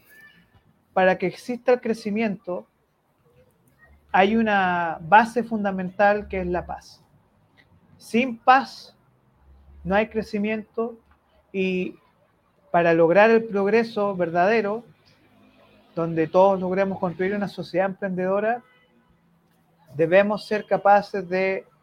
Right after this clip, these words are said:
estudiar, salir adelante, apoyar a las pymes, apoyar al emprendedor, apoyar a la, a la emprendedora y que crean, yo que, y esto es el llamado que quiero hacer,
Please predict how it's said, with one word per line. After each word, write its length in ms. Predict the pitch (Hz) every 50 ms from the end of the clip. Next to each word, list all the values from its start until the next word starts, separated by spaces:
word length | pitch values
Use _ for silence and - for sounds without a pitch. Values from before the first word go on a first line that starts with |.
| _ _ _ _ _ _ _ _ _
estudiar, 720 | 170 151 - - - 165 165 190 220 226 233 247 247 233 _ _ _ _ _ _ _ _ _ _ _ _ _ _ _ _ _ _ _
salir 340 | _ _ - 165 180 208 220
adelante, 840 | 214 208 208 208 220 226 233 226 226 - 233 226 226 226 226 - - _
apoyar 420 | - 175 156 165 165 170 190 202 220
a 60 | 214
las 120 | 214 190
pymes, 520 | 202 - 233 233 220 220 220 226 226 226 - _ _ _ _ _ -
apoyar 380 | 175 156 143 165 170 185 196
al 120 | 214 220 214
emprendedor, 520 | 208 - 214 208 196 185 208 214 220 214
apoyar 320 | 202 175 170 170 180 185 202
a 40 | 202
la, 220 | 202 196 196 185 185 185 190 -
a 100 | 208 175
la 120 | 180 175 170
emprendedora 680 | 165 - 180 175 170 175 180 202 233 240 262 294 285 - _ _ _ _ _ _ _ _ _ _ _ _ _ _ _ _ _ _ _ _ _ _ _ _ _ _ _ _ _ _
y 120 | - 202 190
que 400 | 196 214 208 208 202 208 - _ _ _ _ _ _ _ _ _ _ _ _ _ _
crean, 500 | - 226 233 254 269 269 269 277 285 294 _ _ _ _ _ _
yo 240 | - 175 214 220 220 220
que, 180 | 233 233 233 233
y 140 | 247 214
esto 180 | 233 226 - 254
es 40 | 247
el 60 | 208
llamado 360 | 226 214 202 214 226 240 226
que 100 | 214 208
quiero 200 | 196 208 196 196
hacer, 300 | 165 - - 160 143 -